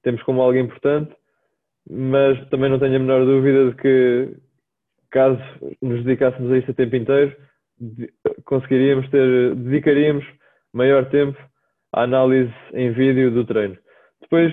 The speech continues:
aquilo que utilizamos, aquilo que fazemos com essas imagens do treino. Ah, é para consumo próprio, para consumo dos treinadores. Poucas vezes utilizamos essa ima-, imagem para mostrar aos jogadores. Ahm,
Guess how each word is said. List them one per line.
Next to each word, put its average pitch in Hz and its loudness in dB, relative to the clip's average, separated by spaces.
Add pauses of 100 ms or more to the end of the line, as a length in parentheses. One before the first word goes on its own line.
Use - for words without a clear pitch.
(140)
aquilo 165 0
que 170 0
utilizamos, 156 2 (520)
aquilo 147 0
que 143 -20
fazemos 147 0
com 156 0
essas 143 -2
imagens 143 0
do 139 2
treino. 127 -2 (1400)
Ah, 120 2
é 131 2
para 147 0
consumo 139 -2
próprio, 147 0
para 127 0
consumo 131 -2
dos 127 0
treinadores. 139 2 (500)
Poucas 156 2
vezes 135 2 (340)
utilizamos 127 0
essa 135 0
ima-, 131 0 (140)
imagem 131 0
para 123 -2
mostrar 120 -2
aos 123 2
jogadores. 139 2 (800)
Ahm, 135 0